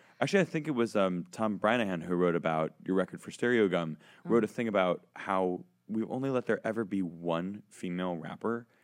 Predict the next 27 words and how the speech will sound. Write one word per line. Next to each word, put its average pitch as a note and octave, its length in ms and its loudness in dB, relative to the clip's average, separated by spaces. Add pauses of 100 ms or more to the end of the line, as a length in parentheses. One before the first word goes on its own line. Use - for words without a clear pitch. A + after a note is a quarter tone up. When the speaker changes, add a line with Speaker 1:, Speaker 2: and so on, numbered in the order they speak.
(220)
Speaker 1:
that G#2+ 80 -4
gets - 240 -6
to - 120 -6
take - 540 -8
the F2 100 -6
spotlight - 580 -8
at - 100 -6
Speaker 2:
At - 60 -8
a - 40 -8
Speaker 1:
any F#2+ 140 -2
given G2 340 -4
Speaker 2:
time, F#2+ 220 -4
Speaker 1:
time, A2 100 -2
at G#2 60 2
Speaker 2:
yeah. G2+ 40 0
Speaker 1:
a F#2 40 -2
time. G#2+ 360 -4 (320)
Like, G#2+ 240 0 (140)
Cardi G#2+ 400 4
and F#2+ 100 0
Nicki F#2 280 -4
are F2+ 60 0
fighting F2 400 -6
for A#2+ 280 -6
it A#2 80 -8
right B2 160 -6
now. D3+ 340 -2